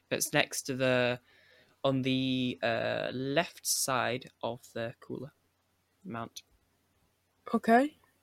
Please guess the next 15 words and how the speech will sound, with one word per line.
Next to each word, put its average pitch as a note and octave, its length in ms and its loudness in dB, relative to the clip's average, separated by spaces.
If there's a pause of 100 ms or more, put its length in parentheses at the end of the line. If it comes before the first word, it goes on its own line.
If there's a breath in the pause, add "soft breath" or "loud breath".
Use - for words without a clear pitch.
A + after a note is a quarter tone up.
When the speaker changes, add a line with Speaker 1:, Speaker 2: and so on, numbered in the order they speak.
(160)
Speaker 1:
That D#3 160 8
looks D3+ 180 2
like C#3 100 2
laptop C3 400 0
ram, - 360 -2
unless C3+ 240 -4
it's, - 120 -6
like, - 160 0
some D#3 180 -4
sort - 180 -2
of C#3+ 80 -6
mini C3 480 -2 (240)
piece. - 440 -10
No, C3 240 0
that's - 220 -6